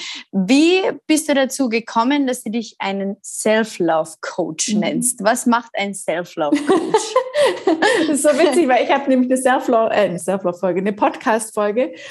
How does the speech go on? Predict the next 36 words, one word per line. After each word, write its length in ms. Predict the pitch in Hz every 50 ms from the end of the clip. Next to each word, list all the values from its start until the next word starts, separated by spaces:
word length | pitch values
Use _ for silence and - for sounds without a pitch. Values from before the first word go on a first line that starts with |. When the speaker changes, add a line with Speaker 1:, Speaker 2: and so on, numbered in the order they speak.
| - 330 320
Speaker 2:
wo 360 | 269 196 185 262 294 320 359
Speaker 1:
Ja? 120 | - - 220
Speaker 2:
ich 40 | 208
tatsächlich 380 | 202 247 262 277 277 311 330
beantworte, 480 | - - 262 262 269 269 254 277 262 214
was 240 | 233 285 285 - -
macht 260 | 240 233 277 269 -
ein 60 | 254 247
Self-Love-Coach? 920 | - 233 233 269 262 220 208 208 208 - - - 208 220 320 330 247 247
Weil 180 | 381 320 -
alle 220 | - 403 330 233 240
Speaker 1:
<laughs> 120 | 320 320
Speaker 2:
sagen, 260 | 277 233 233 240 233 240
was 280 | 254 254 254 - -
macht 260 | 240 262 - - -
man 140 | - 190 185
da 120 | 190 185 -
eigentlich? 480 | - 180 180 190 185 - 202 208 247 - 330 - - - - 254 254 - - - 508 - - - 415 - - 240 -
Hm, 420 | 285 240 233 233 233 233 247 247 - - _ _ _ _ _ _ _ _ _ _ _ _ _ _ -
vielleicht 400 | - - 262 247 247 247 254 254
verbinde 360 | - 262 233 262 269 262 277 294
ich's 160 | 285 285 -
mal 380 | 240 233 233 233 233 233 - 233
mit 160 | 233 240 247
meiner 220 | 240 226 226 220
Geschichte, 420 | 208 226 - - 302 320 320 - 247
weil 160 | 247 226 220
du 80 | 226 220
auch 40 |
gefragt 340 | - 220 - 220 214 220 -
hast, 220 | 233 226 - - -
wie 260 | 220 220 208 - -
komme 260 | - 240 226 214 190
ich 60 | 175 180
Speaker 1:
Gerne. 140 | 254 247 247
Speaker 2:
dazu? 560 | - - - 254 247 254 262 262 254 254 -